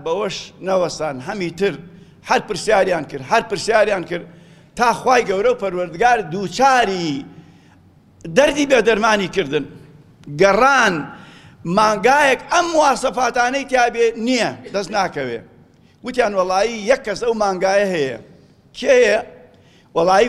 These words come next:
کوڕێکە هەتیوە، باوکی نەماوە، زۆر فەقیرە، بەس ئەو مانگایە شکە بە. ئێ، ڕۆشتن داوایان لێ کرد، وتی: «نایدەم.»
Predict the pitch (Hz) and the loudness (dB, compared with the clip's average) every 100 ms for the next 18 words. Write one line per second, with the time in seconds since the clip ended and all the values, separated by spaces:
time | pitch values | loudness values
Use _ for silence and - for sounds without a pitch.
0 | 247 262 220 190 185 190 190 254 190 160 | 0 0 0 0 -2 -2 -2 0 0 4
1 | 220 226 233 208 226 208 180 170 185 220 | 2 2 -2 -4 0 2 4 4 2 -2
2 | - - - - 143 135 285 - 226 220 | -10 -20 -20 -18 -12 2 2 2 -2 -4
3 | 214 196 269 269 - 285 254 226 214 214 | -4 0 2 2 2 2 2 2 2 4
4 | 202 165 143 - 151 139 131 - - - | 4 2 -4 -4 -2 -2 -4 -8 -20 -20
5 | _ _ _ _ _ _ _ _ _ _ | _ _ _ _ _ _ _ _ _ _
6 | _ - 190 226 214 240 202 202 226 220 | _ 0 2 2 0 0 4 6 6 4
7 | 208 196 190 185 185 185 202 175 143 | 2 0 -2 -6 -8 -2 0 0 -2